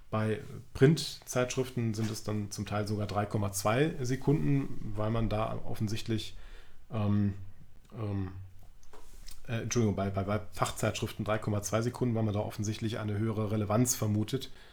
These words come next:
zum, zum Thema, als wenn ich in einer allgemeinen Zeitschrift blättere, ne? Also dann ist die Relevanz höher, das Interesse ist höher,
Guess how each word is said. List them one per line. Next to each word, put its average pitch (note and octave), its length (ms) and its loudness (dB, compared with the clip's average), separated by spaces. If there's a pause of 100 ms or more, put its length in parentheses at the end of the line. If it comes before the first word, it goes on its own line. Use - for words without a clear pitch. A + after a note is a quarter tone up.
(260)
zum, A2 340 0
zum G#2+ 180 0
Thema, G#2+ 360 6
als - 160 -8
wenn G#2+ 100 0
ich G2 80 -2
in G2+ 100 -4
einer G2+ 220 -2
allgemeinen G2 560 0
Zeitschrift - 460 -6
blättere, F#2+ 400 -8
ne? C3+ 100 -4
Also G#2+ 140 -4
dann G#2 180 -2
ist - 140 -8
die G#2+ 40 -6
Relevanz G#2 460 0
höher, C#3 160 2
das A2+ 140 -2
Interesse A#2 360 -4
ist - 160 -6
höher, A2+ 240 2